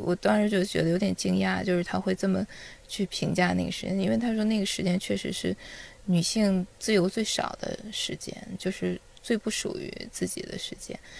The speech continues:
然后像你刚才说的那个情况，就是她会，就是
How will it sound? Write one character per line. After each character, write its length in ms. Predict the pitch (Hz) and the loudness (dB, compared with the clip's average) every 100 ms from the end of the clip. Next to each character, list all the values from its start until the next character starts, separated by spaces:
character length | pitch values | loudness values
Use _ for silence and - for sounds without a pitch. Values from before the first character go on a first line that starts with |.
| - - - | -14 -14 2
然 100 | 214 | 4
后 80 | 220 | 6
像 180 | 247 208 | 6 6
你 80 | |
刚 160 | - 185 | 6 4
才 80 | 202 | 4
说 200 | - 208 | 2 4
的 60 | 208 | 4
那 80 | |
个 60 | 202 | 2
情 200 | - 190 | 2 0
况， 140 | 185 | 2
就 100 | 196 | 2
是 60 | 202 | 0
她 180 | - 208 | 0 0
会， 300 | - 214 208 - - - - | 4 2 2 -4 -18 -18 -10
就 140 | - 185 | -2 0
是 160 | 208 | 0